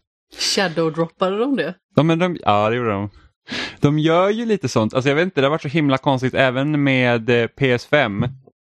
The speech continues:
Speaker 2: så har de liksom bara lagt ut så här random bloggpost på typ en tisdag och bara, "Titta här, här är liksom grejer."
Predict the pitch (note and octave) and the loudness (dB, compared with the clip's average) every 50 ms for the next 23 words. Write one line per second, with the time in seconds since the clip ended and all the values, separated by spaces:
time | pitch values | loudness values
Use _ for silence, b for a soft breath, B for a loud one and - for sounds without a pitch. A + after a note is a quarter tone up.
0 | _ - - - A#2 A#2 A#2 A2+ A2+ A2+ A2+ A2+ - - A#2 G#2 A2+ G#2+ A2 G#2+ | _ -4 0 2 4 4 4 2 2 0 -2 -2 0 0 0 2 2 2 0 0
1 | - B2 A2 - - A#2 G#2+ G#2+ A#2+ B2 B2 A#2+ A#2+ A#2+ A#2 A#2 G#2+ A#2+ B2+ B2+ | -2 -4 -4 0 0 2 2 4 2 2 2 0 0 0 0 0 0 0 0 0
2 | A#2+ A2 - A#2 A2 G#2 - _ - B2 G#2 A#2 G#2+ - A2+ G#2+ - A#2+ A2+ G#2 | 0 -2 -2 -2 -2 -2 -4 _ -6 -4 -2 -2 0 0 0 0 0 0 0 0
3 | - - - G#2+ G#2 F#2 G#2 G#2 G#2 G#2 G#2 - - E3+ E3 - E3 D#3+ F3 E3+ | -2 0 0 0 2 2 2 0 0 0 -4 -4 -2 -2 0 0 0 0 0 0
4 | D3+ A2 G#2 - _ _ - B2+ C#3 C#3+ C#3 C3+ C3 B2+ B2+ - - - C3 B2 | 0 -2 -4 -8 _ _ 0 0 0 2 0 0 0 0 -2 -2 0 0 0 2
5 | B2 B2 B2 B2 B2 B2 B2 B2 A#2+ A#2+ - _ _ _ _ _ - A#2+ A2+ G2 | 2 2 2 2 2 0 0 -2 -4 -6 -10 _ _ _ _ _ 0 2 2 2
6 | F2+ F2+ F#2 | 0 -2 -4